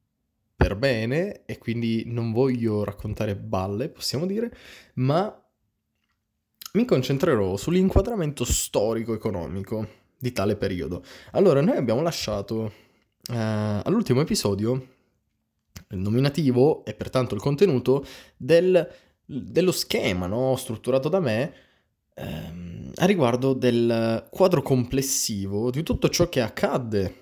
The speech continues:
nell'economia classica, ok? Di chi è composta, da che cosa... Ehm, è formata, ma anche letteralmente il,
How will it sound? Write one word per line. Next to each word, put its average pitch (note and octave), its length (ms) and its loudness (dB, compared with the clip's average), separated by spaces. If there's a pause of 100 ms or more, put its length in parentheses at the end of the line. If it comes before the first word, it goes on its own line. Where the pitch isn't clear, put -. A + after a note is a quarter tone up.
(180)
nell'economia G#2+ 480 0
classica, - 600 -6
ok? A#2+ 760 -2
Di A2+ 160 -6
chi D#3 400 -2
è - 120 -6
composta, - 960 -2 (240)
da - 160 -10
che A2 160 -6
cosa... B2+ 480 2 (360)
Ehm, G2+ 560 -6 (1300)
è C3 100 -2
formata, G#2+ 920 0
ma G#2 220 -6
anche C#3 680 2
letteralmente A#2 840 -2
il, G2+ 160 -4